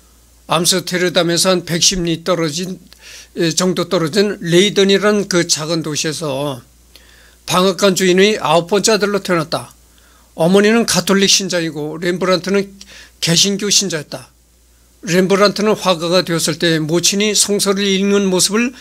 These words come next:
그림에 담아냄으로써 신심이 진지한 모친에 대한 존경을 보였다.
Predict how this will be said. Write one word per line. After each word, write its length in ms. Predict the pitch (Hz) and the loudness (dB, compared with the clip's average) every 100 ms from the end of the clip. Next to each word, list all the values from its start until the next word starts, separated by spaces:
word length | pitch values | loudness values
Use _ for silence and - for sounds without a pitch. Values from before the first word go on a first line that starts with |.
| - - - _ | -20 -20 -20 _
그림에 480 | - 185 190 185 180 | 0 2 4 4 0
담아냄으로써 880 | - 170 160 156 151 - - 127 - _ - - _ | -2 0 0 0 -4 -4 -6 -8 -14 _ -20 -20 _
신심이 580 | - - 208 - 220 220 | 0 0 2 2 2 0
진지한 400 | - 202 202 196 | -2 0 0 0
모친에 400 | 175 170 185 170 | -2 -2 -2 -2
대한 220 | 175 165 | -2 -2
존경을 400 | 165 160 165 180 | -2 -2 0 0
보였다. 400 | 185 143 - 120 | 0 -2 -4 -12